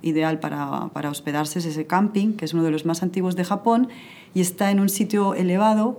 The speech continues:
por encima de la, de la cascada, y de ahí hay un acceso y unas vistas preciosas a todos los rincones de, de Ozu, ¿no? Y vale mucho la pena.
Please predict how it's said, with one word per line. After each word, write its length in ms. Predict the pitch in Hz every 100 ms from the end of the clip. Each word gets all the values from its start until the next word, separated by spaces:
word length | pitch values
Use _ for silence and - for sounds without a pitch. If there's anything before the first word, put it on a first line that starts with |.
| -
por 120 | 156
encima 340 | 151 151 175
de 80 | 180
la, 340 | 180 170 170 -
de 80 | 165
la 100 | 170
cascada, 600 | 175 180 226 226 226 247 - - - -
y 100 | 208
de 120 | 190
ahí 340 | 180 220 226 - -
hay 180 | 180 185
un 80 | 185
acceso 600 | 180 - 202 - 226 226
y 120 | 180
unas 260 | 175 170
vistas 380 | 165 180 - 196
preciosas 720 | - 170 - 208 208 226 226 - - -
a 140 | 151 151
todos 300 | 175 175 180
los 320 | 175 160 -
rincones 560 | 156 151 - 151 156 -
de, 300 | 151 143 139 143 151 - -
de 160 | 151
Ozu, 300 | 156 151 143
¿no? 200 | 143 214 226
Y 220 | 160 156 - -
vale 220 | 170 165
mucho 260 | 170 170 165
la 120 | 143
pena. 200 | - -